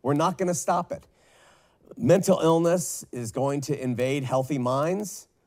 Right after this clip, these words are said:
Cancer will invade healthy bodies. Suffering, loneliness, inequality,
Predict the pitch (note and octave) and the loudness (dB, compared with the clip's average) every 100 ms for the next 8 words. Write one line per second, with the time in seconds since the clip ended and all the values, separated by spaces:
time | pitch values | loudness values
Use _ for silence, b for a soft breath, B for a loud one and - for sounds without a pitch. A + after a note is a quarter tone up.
0 | _ _ - D#3+ D#3+ D3+ F#3+ F#3+ E3+ D3 | _ _ -6 -2 -2 -2 -2 0 2 0
1 | A#2 A#2+ G#2+ C3 D3 D#3+ C#3+ C3+ C#3+ D#3+ | 0 -2 -2 -2 0 -2 -2 2 2 2
2 | C#3+ C3 C3+ D3+ F#3+ G#3+ - - b b | 0 4 4 4 0 -4 -8 -14 b b
3 | b b b - - - - F3+ F#3 D3 | b b b -4 2 2 2 2 4 4
4 | D#3 E3 F3 F3 F#3+ - - - _ - | 6 6 4 2 0 -4 -12 -20 _ -2
5 | E3 F#3+ - F3+ E3 E3 E3+ F3 F3+ | 2 2 2 4 6 4 2 0 -2